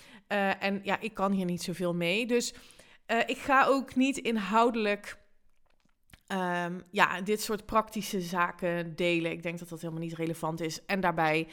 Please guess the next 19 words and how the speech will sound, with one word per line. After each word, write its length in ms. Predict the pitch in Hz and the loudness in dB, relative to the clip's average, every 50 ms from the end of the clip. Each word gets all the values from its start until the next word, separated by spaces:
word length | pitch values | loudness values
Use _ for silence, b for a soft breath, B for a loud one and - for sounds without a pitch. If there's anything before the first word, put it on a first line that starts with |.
| B B B B B B B B | B B B B B B B B
er 100 | - 196 | -6 -2
zijn 180 | 190 202 190 190 | -2 0 0 2
heel 240 | 202 202 202 196 | 2 2 2 2
veel, 480 | 190 190 180 175 175 170 165 - - - | 2 2 2 2 2 2 0 -2 -6 -12
eh, 280 | - 170 165 160 160 170 | -12 -10 -10 -8 -8 -8
reisaccounts, 1120 | 170 185 185 190 196 208 214 208 - - - 175 - - 208 185 175 175 180 175 180 - - | -4 4 6 8 8 8 6 4 0 -4 -8 -10 -2 4 6 6 6 6 4 2 0 -2 -4
emigratieaccounts 1300 | - 185 185 185 180 - - 185 180 190 190 - 196 - - 165 - - 190 175 170 175 175 185 - - B B B B B B B B B | -2 0 0 0 0 -2 0 0 0 0 0 -4 -8 -8 -10 -12 -4 -2 0 0 0 0 -2 -6 -8 -12 B B B B B B B B B
die 260 | 185 165 185 196 185 | -6 -4 -2 -2 0
daarover 580 | 160 180 170 165 165 - - 180 180 170 185 175 | 0 2 2 4 2 2 0 -2 -2 -2 -6 -4
gaan 540 | - 240 226 226 226 214 214 208 214 - - | 2 6 8 8 10 8 6 4 0 -4 -6
en 180 | 185 190 185 | -6 -6 -4
die 180 | 175 180 180 175 | -4 -4 -4 -4
je 100 | 175 170 | -4 -4
daar, 340 | 170 170 170 165 165 165 165 | -4 -4 -4 -4 -6 -6 -8
eh, 60 | 160 | -6
uitstekend 720 | 151 - 175 170 - - - 226 247 240 240 214 190 202 | -4 -4 -6 -6 -6 -2 -2 -2 -2 -2 -4 -6 -8 -8
in 220 | - 196 190 180 | -8 -10 -12 -10
kunnen 360 | - - 185 180 170 165 165 - - | -8 -8 -6 -6 -6 -6 -8 -8 -8
informeren. 880 | 190 190 185 - - - 180 175 180 185 190 208 208 226 240 302 370 | -8 -8 -8 -8 -10 -6 -4 -2 0 0 0 0 0 -2 -4 -4 -6